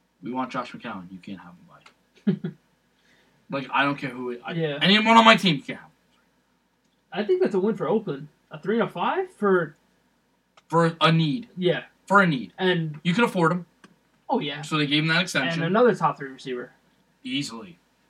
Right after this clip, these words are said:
Speaker 2: So, but now, now you need to control the beast now.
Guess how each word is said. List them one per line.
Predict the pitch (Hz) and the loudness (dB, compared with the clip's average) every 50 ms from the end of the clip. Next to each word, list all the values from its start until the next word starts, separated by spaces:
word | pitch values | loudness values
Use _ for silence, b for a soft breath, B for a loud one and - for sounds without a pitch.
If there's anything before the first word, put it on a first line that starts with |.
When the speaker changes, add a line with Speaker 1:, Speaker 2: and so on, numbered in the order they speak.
| _ _ | _ _
Speaker 2:
So, | - 151 139 135 139 139 139 _ _ _ - - - _ _ _ _ _ _ | -12 -10 -8 -8 -10 -12 -16 _ _ _ -20 -20 -20 _ _ _ _ _ _
but | - 143 147 | -12 -6 -2
now, | 156 170 180 185 185 180 | 0 2 4 4 4 2
now | 170 165 160 170 | 0 -2 -2 -2
you | 175 180 185 | -2 -2 -2
need | 185 190 175 | -2 -2 2
to | - 190 180 - - _ _ | 2 2 2 2 0 _ _
control | - 170 156 - 190 190 190 | -10 -10 -6 -2 0 0 2
the | 190 | 2
beast | 175 202 214 220 170 - - | 0 0 0 -2 -2 -4 -8
now. | 143 - - - - - | -8 -8 -8 -8 -10 -14